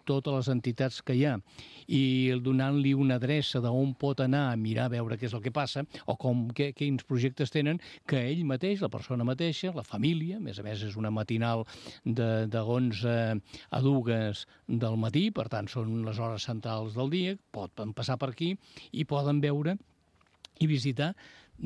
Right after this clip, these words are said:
A més a més, les entitats les hem ag-, agrupat per àmbits, vull dir que qui li agradi els animals té les, eh, entitats d'animals, qui li agradi el tercer sector en el sentit de salut mental té, eh, les entitats de,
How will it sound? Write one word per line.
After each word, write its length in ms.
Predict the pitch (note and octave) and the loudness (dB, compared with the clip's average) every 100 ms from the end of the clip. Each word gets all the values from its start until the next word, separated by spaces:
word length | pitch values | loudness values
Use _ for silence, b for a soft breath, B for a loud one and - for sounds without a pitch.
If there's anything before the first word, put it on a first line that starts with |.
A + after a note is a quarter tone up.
| C#3 - | 0 4
A 40 | |
més 160 | C3+ C#3+ | 2 4
a 20 | |
més, 160 | D#3+ D#3+ | 2 2
les 140 | F3+ B2+ | 2 2
entitats 320 | A#2 G#2+ C#3 | 0 0 0
les 180 | E3 B2 | 2 2
hem 100 | B2+ | 2
ag-, 140 | B2 B2 | 0 -4
agrupat 380 | B2+ B2 A#2+ B2 | -4 -2 0 -2
per 140 | _ A2 | _ -2
àmbits, 400 | D3 B2+ F#2+ - G#2 | 0 0 -2 -10 -12
vull 160 | G2 | -10
dir 60 | G2+ | -6
que 80 | A#2 - | -6 -2
qui 100 | A2+ | 0
li 140 | A2 | 0
agradi 460 | G#2 A2 C3 C3 C#3 | 0 0 -2 0 0
els 160 | C3 B2+ | 0 0
animals 480 | C3+ C3+ C3 D3+ D3 | 2 2 0 -2 -4
té 140 | - C3 C#3+ | -2 0 0
les, 320 | D3 C3+ A2 | 0 -2 -2
eh, 300 | B2 A#2+ A2+ | 0 0 0
entitats 500 | G#2+ A#2+ C3 D3 D#3+ | 0 0 0 -2 0
d'animals, 540 | D#3+ B2 B2 B2+ G2+ B B B | 0 2 2 0 -6 B B B
qui 140 | C3+ | -2
li 140 | A#2+ A#2+ | 0 0
agradi 300 | A#2+ B2+ D3 | 0 0 0
el 60 | C#3 | -2
tercer 300 | C#3 A#2+ C#3 | -4 -2 -2
sector 480 | - C3 _ C#3 C3+ B B B | -2 -4 _ -2 -2 B B B
en 140 | B2 B2+ | -4 -2
el 80 | B2+ | -2
sentit 720 | C3+ C3 B2 C3+ C3 C3 B2+ | 0 2 0 2 2 2 0
de 140 | B2+ B2 | 0 0
salut 240 | - C3+ B2+ | 0 2 2
mental 460 | A#2+ A#2+ C3 E3 B B - | 2 0 0 0 B B -4
té, 100 | B2+ C3+ D#3 | 0 0 -2
eh, 560 | - C3+ C3 B2 B2 A#2+ | -4 -6 -4 -4 -4 -4
les 160 | A#2+ A#2 | -4 -4
entitats 380 | A2+ A2+ A#2+ C3 | -4 -4 -4 -2
de, 100 | C3+ | 0